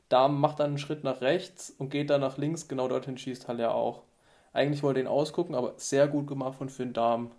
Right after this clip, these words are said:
Also Haller war sich sicher, dass Finn Dahm nach rechts springt. Deswegen,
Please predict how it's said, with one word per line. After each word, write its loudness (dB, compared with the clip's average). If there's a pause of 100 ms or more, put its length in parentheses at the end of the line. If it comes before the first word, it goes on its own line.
Also -4
Haller 2
war 2
sich -6
sicher, -2
dass -4
Finn -10
Dahm 2
nach -6
rechts -6
springt. -8 (880)
Deswegen, -2